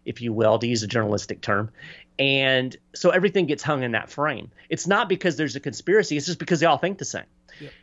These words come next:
Speaker 1: And there is tremendous pressure against anybody who starts to buck against the edges of that frame, you know, to, to invoke Tom Woods's three-by-five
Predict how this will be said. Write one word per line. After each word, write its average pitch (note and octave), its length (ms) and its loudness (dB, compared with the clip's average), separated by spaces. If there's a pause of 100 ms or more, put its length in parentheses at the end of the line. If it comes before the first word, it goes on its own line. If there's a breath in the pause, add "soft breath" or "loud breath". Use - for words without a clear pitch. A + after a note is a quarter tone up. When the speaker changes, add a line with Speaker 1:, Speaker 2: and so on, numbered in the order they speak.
(220)
Speaker 1:
And E3 540 2
there D#3+ 300 4
is C#3+ 300 -2
tremendous F3 720 0
pressure F#3 680 0
against D#3 500 -2
anybody B2 540 0
who C#3+ 160 -6
starts - 520 0
to - 160 -8
buck C3 400 0
against A#2+ 460 -8
the - 160 -10
edges A2+ 300 -4
of G#2+ 80 -6
that G#2+ 200 0
frame, A#2+ 400 -6
you G#2 80 -8
know, G#2 220 -4 (220)
to, A2+ 220 -2 (400 loud breath)
to A#2+ 220 2
invoke A#2+ 540 2
Tom B2 280 0
Woods's B2 360 0
three-by-five A#2+ 640 0